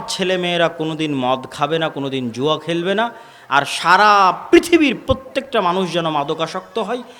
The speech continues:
প্রত্যেকটা মানুষ যেন জুয়ার নেশায় আসক্ত হয়। তার জন্য কি করা লাগবে তা আমি করব।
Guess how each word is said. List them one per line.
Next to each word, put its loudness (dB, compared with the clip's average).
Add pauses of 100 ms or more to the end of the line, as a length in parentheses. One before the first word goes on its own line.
(240)
প্রত্যেকটা 2
মানুষ 2
যেন -2
জুয়ার 2
নেশায় -4
আসক্ত -6
হয়। 0 (240)
তার 2
জন্য 0
কি 2
করা 4
লাগবে 2
তা -2
আমি -4
করব। -8